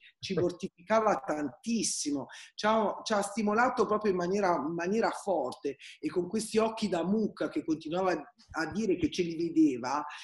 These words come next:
Speaker 1: eh, ci, a me personalmente mi, mi, mi infastidiva, ma era una pro-, una provocazione sana, una pro-, provocazione, ehm, costruttiva, quindi andavo in allenamento con gli occhi tutti pallati per far vedere che ero svellissima, pronta e,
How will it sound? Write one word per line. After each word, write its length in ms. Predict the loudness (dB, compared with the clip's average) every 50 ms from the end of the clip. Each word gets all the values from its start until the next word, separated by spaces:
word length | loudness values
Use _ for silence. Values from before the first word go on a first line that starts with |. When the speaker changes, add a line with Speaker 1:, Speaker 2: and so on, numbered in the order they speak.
| -16 -14 _
Speaker 1:
eh, 280 | -2 -2 -2 -2 -4 -6
ci, 120 | -10 -8 -6
a 120 | -2 0
me 160 | 4 4 4
personalmente 840 | 4 4 2 2 2 0 -2 0 0 0 2 2 0 0 0 0 0
mi, 160 | 2 0 0
mi, 880 | -2 -4 -6 -8 -10 _ _ _ _ _ -8 -6 -4 -2 -2 -2 -2 -2
mi 160 | -4 -4 -4
infastidiva, 720 | -4 -2 -2 -2 -2 0 -4 -4 -2 -2 -2 0 0 0 0
ma 120 | 0 2
era 140 | 2 2 2
una 300 | 4 2 2 0 -2 -8
pro-, 340 | -2 -2 -2 -2 -2 -8 -12 _
una 320 | -2 0 2 2 2 2
provocazione 640 | 2 0 0 0 0 0 -2 -4 -2 -2 -2 0 0
sana, 640 | 0 0 2 2 2 2 2 0 -4 -6 -8 -6 -6
una 180 | -6 -6 -6 -6
pro-, 180 | -6 -8 -8 -8 -8 -8
provocazione, 800 | -4 -4 -4 -2 -4 -4 -4 -4 -2 0 0 0 -2 -4 -8 _ _ _ _ _ _
ehm, 520 | -4 -2 -2 -2 -2 -2 -4 -4 -6 -6 -6 -2
costruttiva, 720 | -2 -2 -2 -2 -4 -6 -6 -4 -6 -4 -2 -2 -2 0
quindi 180 | 0 0 2 2
andavo 300 | 2 4 4 4 4 4
in 60 | 2
allenamento 460 | 2 0 2 2 4 2 4 4 0
con 160 | 2 2 2 2
gli 100 | 4 4
occhi 240 | 2 2 0 -4 -2
tutti 300 | -2 -2 -2 -2 -6 -4
pallati 840 | 0 4 6 6 6 6 6 2 0 -4 -6 0 0 0 0 0 -2 -10 -16 _
per 140 | -6 -6 0
far 200 | 2 2 2 4
vedere 340 | 4 4 4 4 2 2 2
che 100 | 2 2
ero 120 | 4 4
svellissima, 800 | 2 4 6 6 6 6 6 4 4 4 2 0 -2 -2 -2 -4 -2
pronta 600 | 0 0 2 2 2 0 0 0 0 0 0 -2
e, 300 | 2 2 4 4 4 0